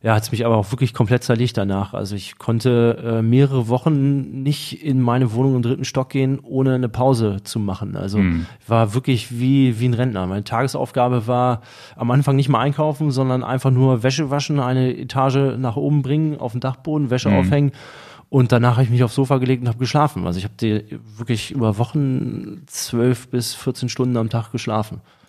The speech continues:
Speaker 2: Oh, das, äh, damit will
Speaker 1: Und
Speaker 2: man ja auch nicht tauschen.
Speaker 1: ja, ja. Und hab dann auch wirklich ein Jahr gebraucht, fast, ähm, bis ich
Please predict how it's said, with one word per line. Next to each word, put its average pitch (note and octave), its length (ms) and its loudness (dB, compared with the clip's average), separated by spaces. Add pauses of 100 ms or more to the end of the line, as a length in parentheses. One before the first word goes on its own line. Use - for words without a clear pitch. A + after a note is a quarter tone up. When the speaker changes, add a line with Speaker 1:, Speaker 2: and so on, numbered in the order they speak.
(240)
Speaker 2:
Oh, G#2 140 6 (180)
das, - 300 -12
äh, F#2 220 -4
damit G2 280 2
will A2 60 4
Speaker 1:
Und G#2+ 80 6
Speaker 2:
man G#2 100 2
ja G2 80 0
auch G2+ 80 -2
nicht - 200 -2
tauschen. A2+ 180 -2
Speaker 1:
ja, A#2 60 4
ja. A2 260 0
Und G#2 260 -4
hab A2 140 -6
dann B2 500 -2 (200)
auch G#2+ 180 0
wirklich C#3+ 340 0
ein C#3+ 220 4
Jahr D#3 220 4
gebraucht, C#3+ 600 0
fast, - 840 -6
ähm, C#3 440 -2
bis C#3 260 -2
ich D3+ 280 -2